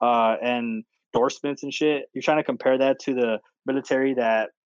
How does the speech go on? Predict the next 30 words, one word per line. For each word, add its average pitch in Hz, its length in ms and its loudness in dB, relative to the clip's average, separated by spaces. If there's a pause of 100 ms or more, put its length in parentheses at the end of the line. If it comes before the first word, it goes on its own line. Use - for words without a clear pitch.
(760)
basically 139 460 0
get 131 240 4
fucking - 280 0
treated 139 280 0
like 117 180 0
shit - 240 -2
compared 127 280 -2
to 127 60 -4
these 123 160 -8
guys 123 280 0
and 117 120 -6
get 123 200 -2
no 120 160 -4
money. 110 320 -6 (580)
Come 175 160 0
on, 117 200 2
man. 123 240 0
And 135 140 0
they 143 60 4
also 151 200 0
put 156 160 0
their 135 120 0
lives 123 240 0
on 123 80 -2
the 117 60 -6
line, 110 320 -8
literally. 110 420 -8 (560)
Like, 110 180 -6
come - 180 -8 (140)
on. 113 200 0